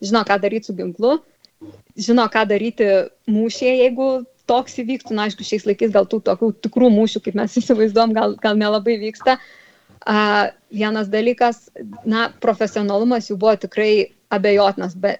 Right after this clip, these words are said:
dalies bent jau. Kai, kai kurių, aišku, buvo ir, ir ten žmonės ir su naikintuvais skraidydavo, ir jie buvo baigę mokslus ir užsienyje, ir dalis tikrai buvo pasiruošę, didelė dalis nelabai. Antras dalykas, jų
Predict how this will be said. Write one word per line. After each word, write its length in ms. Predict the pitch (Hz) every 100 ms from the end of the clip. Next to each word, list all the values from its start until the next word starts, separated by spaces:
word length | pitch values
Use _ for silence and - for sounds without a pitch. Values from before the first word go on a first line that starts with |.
| 226
dalies 640 | 214 196 202 220 220 202 190
bent 200 | 185 247
jau. 60 |
Kai, 140 | - 202
kai 160 | 214
kurių, 180 | 185 302
aišku, 260 | 269 185 208
buvo 240 | 185 196 190
ir, 80 | -
ir 160 | 180
ten 160 | 190 185
žmonės 320 | 202 196 190
ir 100 | 202
su 300 | - - 202 196
naikintuvais 580 | 196 196 185 202 185
skraidydavo, 640 | - 190 185 202 202 196 196
ir 100 | 196
jie 120 | 196
buvo 200 | 185 196
baigę 280 | 190 196 202
mokslus 440 | 190 190 - 196 -
ir 120 | 196
užsienyje, 480 | 214 - 196 202 202
ir 480 | 202 - _ _ _ _ -
dalis 340 | 214 220 269
tikrai 220 | 254 240 247
buvo 180 | 196 190
pasiruošę, 640 | 190 - 190 220 240 269
didelė 420 | 190 220 233 226 202
dalis 440 | 202 202 220 -
nelabai. 520 | - 202 196 196 185 - _ _ _ -
Antras 340 | 226 247 214
dalykas, 540 | 196 214 233 196 -
jų 320 | 202 220 226